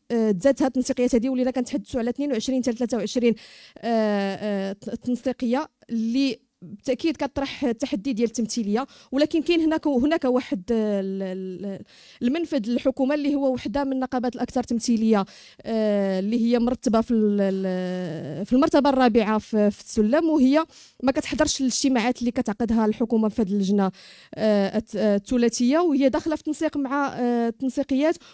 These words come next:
وممكن أنها تكون واحد الوسيط ما بين ال-، ال-، التنسيقيات والحكومة، خصوصا أن التنسيقيات هي اللي كتدعي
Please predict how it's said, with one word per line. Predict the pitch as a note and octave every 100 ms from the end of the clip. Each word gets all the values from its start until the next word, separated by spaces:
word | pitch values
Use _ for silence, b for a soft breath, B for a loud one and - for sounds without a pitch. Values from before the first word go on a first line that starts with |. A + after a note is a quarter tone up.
| B
وممكن | - C#4+ F4+ F4 F4+ F4 - D4
أنها | D4 D4+ D#4 D4+ C#4+
تكون | A3+ - D#4 C#4+
واحد | C4+ B3+ C#4+ G3
الوسيط | B3+ B3 C4+ - F#4+ F4+ - b b b b
ما | C4
بين | B3 C4+ C4+ B3
ال-، | A#3 A3+
ال-، | A3 G#3+ G#3 G3+
التنسيقيات | G3 F#3+ - B3 D4 C4+ C4+ C4 C4+
والحكومة، | B3 B3 C4+ C4+
خصوصا | D#4 D4+ D#4 D#4
أن | C#4+ C#4
التنسيقيات | C#4 B3 C#4+ C#4+ D#4
هي | A#3+
اللي | C#4+ C#4
كتدعي | C#4+ G3+ A3 C4